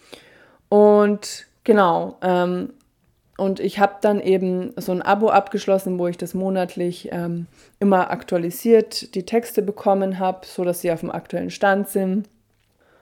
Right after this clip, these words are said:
Und für mich war das einfach unheimlich frustrierend, ähm, Geld für etwas zu bezahlen, was mir im Endeffekt nichts bringt, aber ich haben muss. Und vor allem hat mich das dann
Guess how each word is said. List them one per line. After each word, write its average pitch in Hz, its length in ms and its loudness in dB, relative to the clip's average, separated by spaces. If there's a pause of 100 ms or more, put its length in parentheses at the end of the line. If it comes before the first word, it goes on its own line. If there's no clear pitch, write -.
(360)
Und 190 160 0
für 208 120 0
mich 214 280 0
war 180 180 4
das 180 180 -6
einfach 175 380 -6
unheimlich 175 540 -4
frustrierend, 180 800 -4 (680)
ähm, 175 540 -4 (840)
Geld 220 320 4
für - 140 0
etwas 180 320 -4
zu 175 100 -4
bezahlen, 180 800 -2 (640)
was 185 240 -4
mir 220 180 2
im 214 100 0
Endeffekt 180 520 -4
nichts - 300 -12
bringt, 202 560 -4 (360)
aber - 220 -6
ich - 220 -10
haben 175 360 -2
muss. - 380 -8 (840)
Und 180 160 -2
vor 185 140 2
allem 202 260 0
hat - 160 -8
mich 175 140 -8
das 175 180 -10
dann 175 200 -6